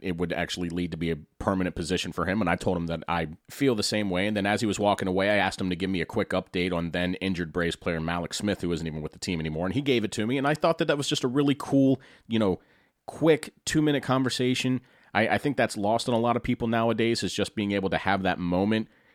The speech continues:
instead of trying to capture it. Like, I didn't ask him for a selfie. I didn't ask him for an autograph. I just wanted to talk to the guy for a couple of minutes, and he did that for me, and that was one of the highlights of the whole trip for me. Now, as far as the game itself went, it was a gorgeous night for baseball. Milwaukee plays in a dome, but the dome was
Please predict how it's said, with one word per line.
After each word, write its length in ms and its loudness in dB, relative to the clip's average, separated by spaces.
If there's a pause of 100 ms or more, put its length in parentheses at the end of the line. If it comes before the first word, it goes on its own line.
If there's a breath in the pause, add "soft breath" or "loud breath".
instead 280 0
of 60 -4
trying 240 2
to 60 -2
capture 480 0
it. 140 0
Like, 160 -2
I 60 0
didn't 200 0
ask 200 0
him 80 -2
for 160 0
a 20 2
selfie. 460 0
I 40 -2
didn't 180 -2
ask 180 -4
him 60 -8
for 120 -2
an 80 -2
autograph. 400 0
I 60 2
just 140 -8
wanted 200 0
to 80 -12
talk 220 2
to 80 -2
the 60 0
guy 180 0
for 160 -6
a 40 -6
couple 300 -2
of 60 -2
minutes, 260 -2
and 100 0
he 60 -2
did 220 -2
that 160 0
for 180 -2
me, 100 -2
and 120 -2
that 100 -4
was 160 -4
one 160 -4
of 40 -4
the 120 -4 (400)
highlights 460 0
of 100 -6
the 80 0
whole 200 0
trip 260 -4
for 140 -10
me. 200 -16 (680)
Now, 160 0
as 80 0
far 180 0
as 120 0
the 80 -4
game 200 -2
itself 380 -2
went, 240 -2 (240 soft breath)
it 60 -2
was 120 0
a 40 0
gorgeous 500 0
night 220 -2
for 80 -4
baseball. 640 -4 (220 soft breath)
Milwaukee 400 2
plays 360 0
in 80 0
a 40 -4
dome, 320 0
but 140 -2
the 60 -6
dome 260 0
was 140 -4